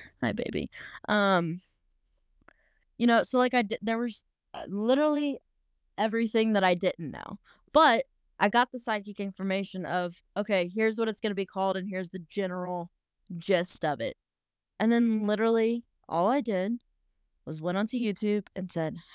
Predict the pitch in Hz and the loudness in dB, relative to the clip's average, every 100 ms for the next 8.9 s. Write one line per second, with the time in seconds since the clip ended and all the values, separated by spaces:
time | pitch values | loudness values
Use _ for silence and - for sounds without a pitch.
0 | - - 240 254 - - 202 185 180 160 | -12 -2 0 0 -4 -2 0 0 0 -2
1 | - 127 - - - - _ _ - 233 | -2 -8 -8 -10 -16 -18 _ _ -2 0
2 | 226 254 320 320 - _ _ - 214 208 | 2 4 2 2 -4 _ _ -16 -14 -8
3 | 208 233 330 285 214 165 160 175 262 311 | -2 2 2 4 4 2 -2 0 2 2
4 | - 285 285 214 202 202 240 214 226 220 | 0 -2 0 -2 -2 -2 -4 -4 -4 -4
5 | 202 185 - 139 - - 143 - 180 220 | -4 -6 -8 -10 -10 -16 -12 -10 0 2
6 | 214 208 202 190 180 175 165 175 175 123 | 2 2 4 4 4 0 -4 -6 -10 -8
7 | 160 170 165 175 - 156 170 _ _ - | -10 -12 -12 -10 -12 -14 -20 _ _ -12
8 | 240 - 320 320 233 208 214 214 226 | -6 0 2 4 2 4 4 4 2